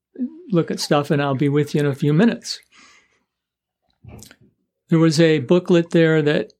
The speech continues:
had careers in the service, and I opened it up, went through a few pages, and I saw physical therapy, and I said, "That's what I want to do. That's me." Because it combined exercise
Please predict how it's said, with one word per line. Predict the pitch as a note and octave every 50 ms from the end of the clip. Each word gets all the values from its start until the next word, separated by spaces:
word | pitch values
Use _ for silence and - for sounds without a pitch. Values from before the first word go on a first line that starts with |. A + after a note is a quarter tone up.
| _ -
had | - D3 E3+ D#3+ C3 C3
careers | - - D#3 D#3 D#3+ E3 E3 D#3+ D#3 C#3 - -
in | - - G3 D3+ D3
the | C#3+ C#3 C#3
service, | C3 - - E3 F3 E3+ C#3 - A3 - - - -
and | D3 C#3+
I | D3+ - - -
opened | - D3 C#3+ C#3+ D3 D3 C#3+
it | C#3 C#3 D3
up, | D3 D#3+ F#3 - _ _ _ _ _ _ _ - - - _ _ _
went | - D#3 - -
through | - - D#3+ D#3+ D#3
a |
few | D#3 - - E3
pages, | D#3+ - E3+ E3 E3 D#3+ E3+ E3 - E3
and | D3 D3
I | D3
saw | C#3 - - D#3 D3+
physical | C#3+ - - D#3 C#3+ D3+ D3 - D#3 C#3+
therapy, | C#3 - E3+ E3+ F#3 F3+ F3 F3 -
and | F3 G#3+
I | F#3+
said, | - - D#3 C3+ C3 - _ _ _ _ _ _ _ _ _ _ _ _ _ _ _ _ -
"That's | C3+ C3+ D#3+ D#3+ E3+ F3+ F#3+ F#3 - - - - _ _ _ _ _ _ _ _ _ _ _ _ _ _ _ _ _ _ _ _ _
what | - E3+ D3 E3 E3 - - - _ _ _ _ -
I | E3 D#3 D#3 D#3+
want | E3 D3+ D3 C#3+ C#3+
to | C#3+ C3+
do. | A#2 C#3+ D3+ D#3+ D3+ B2 B2+
That's | D3+ D3 D#3 E3+ E3+ - - -
me." | C#3+ C#3+ D#3+ D#3 C3+ - G#3 - _ _ _ _ _ - - - _
Because | - F3 D#3+ F#3+ F#3 E3+
it | F#3+ F#3+
combined | - G3+ F3+ D#3+ E3 D#3+ E3 E3 D#3+ D#3+
exercise | D#3+ F3 - - - F#3 F3+ - - E3 D3+ D3 C#3+ D3 C#3+ D3 C#3 D3 - - - -